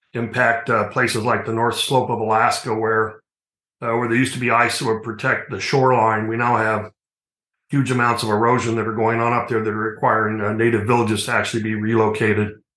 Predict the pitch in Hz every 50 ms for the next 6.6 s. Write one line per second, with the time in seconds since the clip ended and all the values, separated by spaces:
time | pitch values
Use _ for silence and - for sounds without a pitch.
0 | _ _ _ _ _ _ _ _ - 127 123 107 - 139 135 123 - - 143 123
1 | 110 110 110 110 113 117 110 107 104 - 107 104 104 123 123 117 113 113 117 113
2 | - 120 113 110 113 110 110 110 110 107 107 - - _ _ _ _ _ _ _
3 | _ _ _ _ _ - 120 113 110 - 110 113 110 110 117 123 127 123 120 110
4 | 107 - - - - - - 123 117 117 113 113 113 110 104 - 143 131 113 95
5 | 117 107 - - 131 127 110 113 104 127 120 110 - 123 113 110 107 110 - -
6 | 117 101 107 113 110 107 107 - - - -